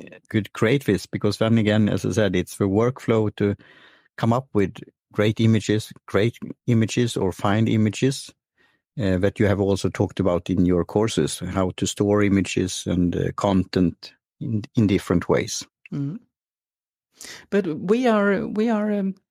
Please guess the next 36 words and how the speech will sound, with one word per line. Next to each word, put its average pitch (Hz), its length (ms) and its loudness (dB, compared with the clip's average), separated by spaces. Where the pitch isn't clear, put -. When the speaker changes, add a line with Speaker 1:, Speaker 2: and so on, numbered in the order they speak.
Speaker 2:
checking 226 360 2
out 262 300 0
this - 320 -2
Vizi. 143 640 -4
Speaker 1:
Mm-hmm. - 120 2
Speaker 2:
And, 147 320 2
um, 147 440 -4
I 202 100 -2
think 214 240 0
it's 165 120 -4
very 180 280 2
interesting, 151 640 0
but, 156 300 -2
uh, 151 200 2
we 190 160 2
will 226 140 4
write 233 380 0
this, 165 500 -4
uh, 143 60 -2
and 139 720 0
give 196 180 2
the 170 100 2
links 175 360 2
in 160 80 0
our 151 140 2
show 208 220 0
notes, 135 500 -2
doesn't 170 300 -2
we? 123 80 0
Speaker 1:
Yeah. 131 240 4
Yeah. - 200 4
Speaker 2:
Mm-hmm. - 500 -10
Speaker 1:
So 151 100 -2
Speaker 2:
Mm. 101 40 2
Speaker 1:
it's - 220 -6
vizi 117 680 0